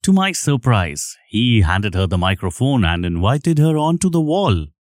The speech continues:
We both love volunteering and helping others achieve things they never thought possible before they started parkrun. Volunteering doesn't mean you do the same thing every week.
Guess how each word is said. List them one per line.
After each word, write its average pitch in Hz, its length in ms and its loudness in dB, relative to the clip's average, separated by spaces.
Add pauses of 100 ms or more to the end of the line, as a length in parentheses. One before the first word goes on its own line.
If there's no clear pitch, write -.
(640)
We 147 140 4
both 151 340 2
love 156 260 2
volunteering 101 800 0 (500)
and 101 220 4
helping 117 360 4
others 110 260 0
achieve 107 380 -2
things 107 320 0
they 95 200 0
never 139 420 0
thought 110 320 -2
possible 101 440 -2
before 107 380 -2
they 101 120 2
started 98 500 -4
parkrun. 85 540 -6 (840)
Volunteering 180 640 2
doesn't 143 340 0
mean 139 300 4
you 110 160 4
do 110 160 2
the 107 80 2
same 110 420 0
thing 98 380 2
every 90 340 -2
week. 92 380 2